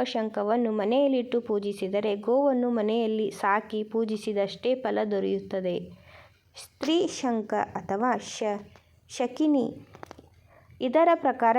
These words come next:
ಶ್-, ಕೈಯಲ್ಲಿ ಹಿಡಿದು, ಹಿಡಿದುಕೊಳ್ಳಲು ತುಂಬಾ ಕಷ್ಟ, ಮುಳು-, ಮುಳ್ಳುಗಳ ರೀತಿಯಲ್ಲಿ ಇರುವುದರಿಂದ ಕೈಯಲ್ಲಿ ಹಿಡಿಯುವುದು ಕಷ್-, ಸ್ವಲ್ಪ ಕಷ್ಟ.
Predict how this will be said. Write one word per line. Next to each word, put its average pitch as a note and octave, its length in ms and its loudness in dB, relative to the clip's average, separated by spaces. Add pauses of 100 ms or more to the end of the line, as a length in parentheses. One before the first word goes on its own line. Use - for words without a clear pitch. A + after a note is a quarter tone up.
ಶ್-, - 340 -10
ಕೈಯಲ್ಲಿ C#4 460 4
ಹಿಡಿದು, A#3 440 0
ಹಿಡಿದುಕೊಳ್ಳಲು A#3 880 0
ತುಂಬಾ A3 460 0
ಕಷ್ಟ, B3 360 -2 (220)
ಮುಳು-, C4 340 2 (480)
ಮುಳ್ಳುಗಳ C#4+ 600 6
ರೀತಿಯಲ್ಲಿ A#3+ 680 2
ಇರುವುದರಿಂದ A3+ 680 2
ಕೈಯಲ್ಲಿ B3 600 2
ಹಿಡಿಯುವುದು A3 680 0
ಕಷ್-, G#3 380 -4
ಸ್ವಲ್ಪ G#3+ 320 0
ಕಷ್ಟ. G3+ 380 -4